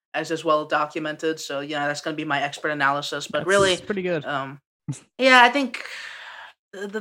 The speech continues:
Speaker 1: thing with Gaethje is gonna be, for me, like, back foot Gaethje, I still don't have a tremendous read on what he does against, uh,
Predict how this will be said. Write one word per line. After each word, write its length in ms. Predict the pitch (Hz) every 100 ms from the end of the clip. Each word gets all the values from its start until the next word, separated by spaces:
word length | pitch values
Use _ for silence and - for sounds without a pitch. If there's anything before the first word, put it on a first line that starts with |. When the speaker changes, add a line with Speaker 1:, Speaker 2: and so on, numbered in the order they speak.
| 214
Speaker 1:
thing 280 | 254 262 254
with 180 | 226 -
Gaethje 420 | 170 180 - 208
is 120 | 190
gonna 180 | 170 175
be, 160 | 160 165
for 140 | 165
me, 360 | 156 160 175 170 _ _ -
like, 220 | 165 147 _ _
back 260 | - 190 -
foot 240 | - 220
Gaethje, 480 | - 175 180 220 208
I 60 | 175
still 240 | 165 202
don't 120 | 208
have 180 | 202 196
a 160 | 180 160 _
tremendous 720 | - 180 147 147 160 196 196 170
read 340 | 160 175 196
on 180 | 190 165
what 180 | 160 160
he 140 | 175 160
does 540 | 151 147 165 180 -
against, 680 | 151 147 147 147 - - - _ _ _ _ _ _ _ -
uh, 360 | 151 151 -